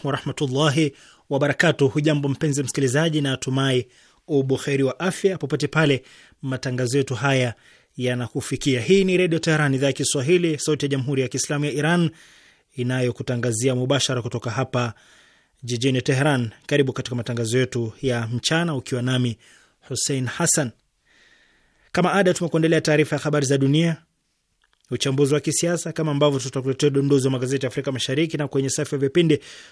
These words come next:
tumekuandalia baraza la wasikilizaji, hekma za Nahjul Balagha, bila kusahau makala fupi ya kila siku yaliyo katika historia,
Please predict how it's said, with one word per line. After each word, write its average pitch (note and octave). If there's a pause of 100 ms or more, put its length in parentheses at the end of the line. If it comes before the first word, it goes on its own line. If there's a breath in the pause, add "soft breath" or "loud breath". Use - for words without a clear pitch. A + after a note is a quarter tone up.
tumekuandalia C#3
baraza C#3
la C#3
wasikilizaji, D3+ (720)
hekma E3
za C#3
Nahjul C3+
Balagha, D#3+
bila C#3
kusahau C3 (400 soft breath)
makala B2
fupi C3
ya A#2
kila D3
siku C#3+
yaliyo B2+
katika -
historia, D3